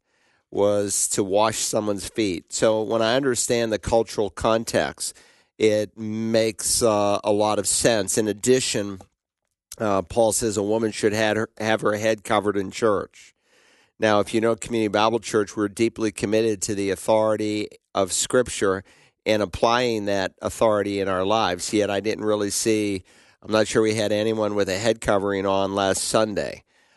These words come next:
Uh, is that because, oh, Rick tells me there was one lady. Okay. So, um, but generally speaking, not. Now, in some cultures today, when we first started going to the Ukraine in the late nineteen nineties, after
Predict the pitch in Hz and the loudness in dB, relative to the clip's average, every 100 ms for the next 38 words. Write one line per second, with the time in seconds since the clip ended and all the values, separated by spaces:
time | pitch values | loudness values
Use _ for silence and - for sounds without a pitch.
0 | _ 92 92 92 - 107 101 107 104 120 | _ -2 0 0 0 -2 2 2 2 -4
1 | 101 107 113 110 104 113 - 117 113 - | 0 2 2 0 -6 -10 -2 -2 -2 -12
2 | _ 120 110 110 104 104 98 110 110 104 | _ 2 2 2 2 0 2 0 2 0
3 | 90 85 104 - 107 78 80 - - _ | -2 -2 -2 2 0 -2 -10 -20 -20 _
4 | - - 113 113 - 110 107 104 101 113 | 0 2 4 2 -2 -4 -2 -4 -6 -6
5 | 113 113 120 127 139 123 110 107 - 120 | 0 0 2 0 2 0 0 -2 -2 -2
6 | 117 113 107 101 - 117 113 113 95 95 | -2 -6 -4 -6 -8 -2 2 2 2 -2
7 | 127 123 117 117 156 135 - - 143 156 | 0 0 0 0 0 0 -2 0 0 0
8 | - 117 104 - - 95 110 120 82 55 | -4 -6 -4 -6 -8 -2 0 0 -2 -8
9 | - _ _ _ - 104 107 110 131 - | -18 _ _ _ -2 0 0 0 -2 0
10 | 135 123 117 - 120 110 107 113 110 107 | 0 0 0 2 2 2 0 0 0 0
11 | 104 - 104 98 90 - 117 117 113 101 | -4 -2 -2 -2 -6 0 2 2 0 -2
12 | 98 - 98 98 95 107 110 104 104 107 | -4 -4 -2 0 2 2 0 -2 -4 -4
13 | - 104 98 95 110 113 101 92 95 98 | -4 -4 0 0 2 0 -2 -2 0 0
14 | - 107 104 98 | 0 0 0 -2